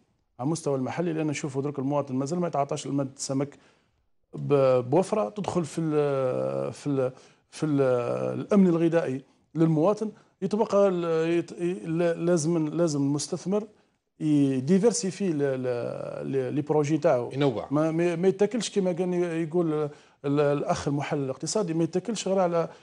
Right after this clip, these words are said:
Speaker 1: ال-، لو فون بوبليك، ما يتكلش على الخزينه العموميه،
Speaker 2: صحيح.
Speaker 1: واش، واش
Speaker 2: المشاريع
Speaker 1: متوفر فيها.
Speaker 2: العمومية، صحيح.
Speaker 1: ما يتكلش على واش كاين في اللي، في البنوك تاعنا. يوجد، يوجد عده مقدرات هائله نقدروا نثمنوها ونقدروا
Speaker 2: ممتاز.
Speaker 1: نروحوا بها بعيد ان شاء الله.
Speaker 2: نعطيك كلمه اخيره ونختموا، استاذ حاج مراد، تفضل.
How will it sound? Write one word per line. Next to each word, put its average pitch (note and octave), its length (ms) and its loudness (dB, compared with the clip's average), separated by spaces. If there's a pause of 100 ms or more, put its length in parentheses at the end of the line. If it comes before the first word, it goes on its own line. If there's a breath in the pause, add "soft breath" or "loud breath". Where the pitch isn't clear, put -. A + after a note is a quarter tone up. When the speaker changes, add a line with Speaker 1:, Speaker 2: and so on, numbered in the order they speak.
(200 loud breath)
Speaker 1:
ال-، D3 1200 -4
لو D#3+ 80 2
فون D#3 200 0
بوبليك، D3 440 -2
ما C3 80 -2
يتكلش E3 360 -6
على D3+ 40 -8
الخزينه C#3+ 320 -2
العموميه، C#3 320 -2
Speaker 2:
صحيح. C#3 100 2
Speaker 1:
واش، A2+ 180 0
واش D3+ 180 -4
Speaker 2:
المشاريع C#3 320 2
Speaker 1:
متوفر - 120 -2
فيها. F3+ 100 2
Speaker 2:
العمومية، A2 260 -4
صحيح. - 280 -10
Speaker 1:
ما D#3+ 80 2
يتكلش G3 360 0
على G3+ 80 2
واش F#3+ 120 0
كاين G3 180 4
في - 140 -6
اللي، E3 680 0
في - 120 -8
البنوك G3 440 2
تاعنا. F3 380 2 (600 loud breath)
يوجد، F3+ 500 2
يوجد E3+ 420 2
عده G3+ 220 0
مقدرات D#3+ 560 0
هائله D#3+ 300 -2
نقدروا F3+ 360 -4
نثمنوها D#3+ 640 -2
ونقدروا G3 260 -6
Speaker 2:
ممتاز. E3+ 160 0
Speaker 1:
نروحوا D3+ 220 -2
بها B2+ 180 -4
بعيد A#2+ 180 -6
ان - 60 -10
شاء - 100 -20
الله. C3 100 -10
Speaker 2:
نعطيك E3+ 140 -2
كلمه D#3+ 260 0
اخيره F3 200 0
ونختموا، A2+ 540 -4
استاذ A2 200 -8
حاج A2 140 -10
مراد، A#2 220 -4
تفضل. - 280 -12